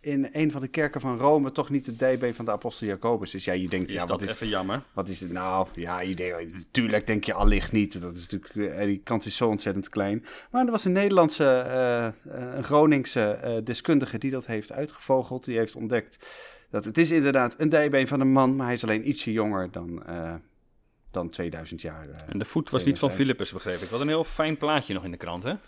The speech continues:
Speaker 1: Ja, ja.
Speaker 2: Aan zo'n,
Speaker 1: Ja, jij
Speaker 2: eh,
Speaker 1: vo-, jij
Speaker 2: aan
Speaker 1: vond het
Speaker 2: zo'n,
Speaker 1: niks,
Speaker 2: aan
Speaker 1: hè?
Speaker 2: zo'n, aan zo'n de vermeende voet van Filippus wordt gepeuterd. <laughs> Dat je denkt,
Speaker 1: Ja.
Speaker 2: ja, gut.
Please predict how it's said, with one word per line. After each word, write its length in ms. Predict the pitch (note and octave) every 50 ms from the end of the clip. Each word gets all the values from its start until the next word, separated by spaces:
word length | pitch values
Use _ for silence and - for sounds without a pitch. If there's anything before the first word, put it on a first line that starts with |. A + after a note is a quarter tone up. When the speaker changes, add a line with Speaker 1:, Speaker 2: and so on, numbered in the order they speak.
| - - _
Speaker 1:
Ja, 160 | - C#3 B2+ - - - - - - - - - _
ja. 240 | - A#2 A#2 A2 -
Speaker 2:
Aan 80 | A2
zo'n, 100 | - C3+ C3+
Speaker 1:
Ja, 60 | D3+
jij 140 | E3+ F#3 F#3
Speaker 2:
eh, 80 | F#3 -
Speaker 1:
vo-, 60 | F3+ F3 E3+
jij 160 | E3 E3+ F3+ F3+
Speaker 2:
aan 60 | C#3+
Speaker 1:
vond 20 |
het 100 | - -
Speaker 2:
zo'n, 100 | C#3+ C#3+
Speaker 1:
niks, 240 | C#3+ G3 D#3 C3 D3
Speaker 2:
aan 80 | G#3 D4
Speaker 1:
hè? 60 | D3
Speaker 2:
zo'n, 120 | D3+ C#3+ -
aan 160 | - C3+ C#3 B2
zo'n 360 | C3+ C3 C3+ C#3 C3+ C3 A#2+ - _ _ _ _ _ _ _ _ _ - _ _ _ _ -
de 100 | C3+ C#3
vermeende 460 | - - D3+ D3+ E3 F3 F3+ E3+ D#3+
voet 220 | D#3 - F#3+ - -
van 140 | - F3 D#3+
Filippus 360 | - F3 E3+ G#3 G3+ - A#2+
wordt 180 | - A#2 A2 -
gepeuterd. 580 | - A#2 - - C3 A#2 A#2 - A3 A3+ -
<laughs> 1300 | - - - - - - - - - - - - - - - - - - - - - - - _ - - -
Dat 100 | C#3+ -
je 80 | D3
denkt, 240 | D3 D3+ - A2 A2
Speaker 1:
Ja. 140 | D3 D#3 D#3+ D3 C3
Speaker 2:
ja, 140 | A#2 G2 F2+ -
gut. 500 | - - D#3+ C#3+ - - - - - -